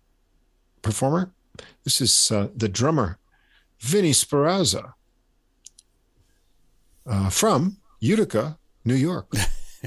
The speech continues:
Speaker 1: Hey, and, uh, <laughs> known for, among other things, and I actually have this,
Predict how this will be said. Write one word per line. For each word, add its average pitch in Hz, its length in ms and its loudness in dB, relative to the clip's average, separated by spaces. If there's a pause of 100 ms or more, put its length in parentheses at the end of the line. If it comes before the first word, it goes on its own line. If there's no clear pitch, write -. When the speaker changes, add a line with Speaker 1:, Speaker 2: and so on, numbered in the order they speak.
(1800)
Speaker 1:
Hey, 139 300 0 (580)
and, 113 160 2 (340)
uh, 147 140 2 (880)
<laughs> - 800 -6
known 151 380 2
for, 143 340 0
among 131 240 2
other 135 180 2
things, 107 340 -2
and 104 100 0
I 120 140 0
actually 113 260 0
have 107 240 0
this, 101 240 -2